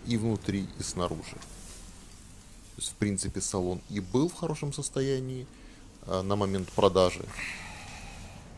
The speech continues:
У автомобиля небольшой пробег, всего лишь двадцать две тысячи миль.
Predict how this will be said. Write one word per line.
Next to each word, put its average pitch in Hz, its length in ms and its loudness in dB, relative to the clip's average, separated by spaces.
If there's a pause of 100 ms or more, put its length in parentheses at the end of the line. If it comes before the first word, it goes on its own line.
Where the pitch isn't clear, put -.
(100)
У 107 60 4
автомобиля 101 560 4
небольшой 101 560 6
пробег, 92 400 4
всего 92 260 2
лишь 87 160 -2
двадцать 95 340 10
две 95 140 2
тысячи 95 380 -2
миль. 170 340 2